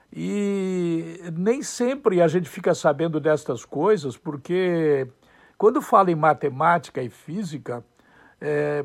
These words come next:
para uma sociedade, para um povo que está acostumado a ver uma baixa qualidade nas novelas, por exemplo, citei apenas isso, por exemplo,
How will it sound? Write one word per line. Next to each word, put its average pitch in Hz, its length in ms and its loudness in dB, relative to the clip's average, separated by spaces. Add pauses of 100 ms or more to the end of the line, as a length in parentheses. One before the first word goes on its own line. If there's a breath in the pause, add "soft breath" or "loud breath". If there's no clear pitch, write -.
(120)
para 185 240 6
uma 190 200 4
sociedade, 156 720 0
para 151 180 0
um 147 140 -2
povo 160 400 0
que - 80 -16
está 147 300 2
acostumado 139 920 0
a 131 360 0 (280 soft breath)
ver 151 460 -4 (100)
uma 147 200 4
baixa 165 480 4
qualidade 143 720 2
nas 131 240 -2
novelas, 135 800 0 (340)
por 135 220 4
exemplo, 123 580 0 (240)
citei 151 540 -2
apenas 135 480 -2
isso, 131 340 -10 (380)
por 170 300 6
exemplo, 160 520 0